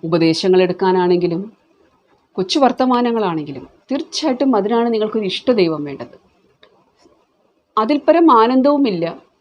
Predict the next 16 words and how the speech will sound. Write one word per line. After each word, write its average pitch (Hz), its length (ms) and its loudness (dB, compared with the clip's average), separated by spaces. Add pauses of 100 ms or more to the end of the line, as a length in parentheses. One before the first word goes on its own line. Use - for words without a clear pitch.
(120)
അതിൽ 165 180 -2
പരം 185 240 0
വിശ്വാസവും 160 680 -4 (560)
മറ്റൊരാളിൽ 156 480 -4
നിന്ന് 151 160 -2
നമുക്ക് 143 280 -6
ലഭിക്കില്ല. 127 520 -12
അപ്പോൾ 254 320 0
ഒരു, 339 180 2 (340)
അതൊരു 285 200 2
ഉറപ്പാണ്. 202 640 2 (160)
മാത്രമല്ല 214 600 0 (500)
നമുക്ക് 226 640 0 (360)
എന്താണ് 262 540 6
നല്ലത് 247 480 4
എന്നതിനനുസരിച്ചിട്ടുള്ള 233 1040 0